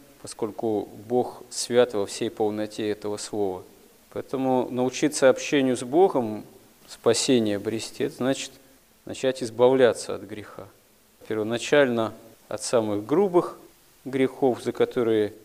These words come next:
полагается от церкви отлучать, а потом постепенно с Божьей помощью уже обрести, постараться такой опыт внешней и внутренней жизни, чтобы дать возможность Богу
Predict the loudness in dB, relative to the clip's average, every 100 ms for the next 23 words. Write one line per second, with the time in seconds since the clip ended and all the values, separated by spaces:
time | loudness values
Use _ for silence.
0 | _ -2 0 2 2 2 -2 -6 -6 -2
1 | -2 -2 -4 -6 -6 -10 -4 -2 -2 -6
2 | -20 _ _ _ _ _ -8 -4 0 0
3 | 0 -2 -2 -6 -8 -6 -4 2 2 4
4 | 0 -2 -6 -6 -8 -4 0 0 -2 -6
5 | -8 -4 -2 -2 -6 -20 -20 _ -8 -2
6 | -2 -2 -4 0 0 -2 -10 -20 -20 -4
7 | 2 4 2 0 -6 -4 -2 -2 -2 -4
8 | -4 -6 -2 0 0 -4 -6 -4 -6 -4
9 | -4 -4 0 0 0 -2 -4 -6 -20 -20
10 | -20 -20 -20 -20 -20 -20 -14 -6 -4 0
11 | 0 6 6 6 2 0 0 0 -2 -4
12 | -2 2 2 2 0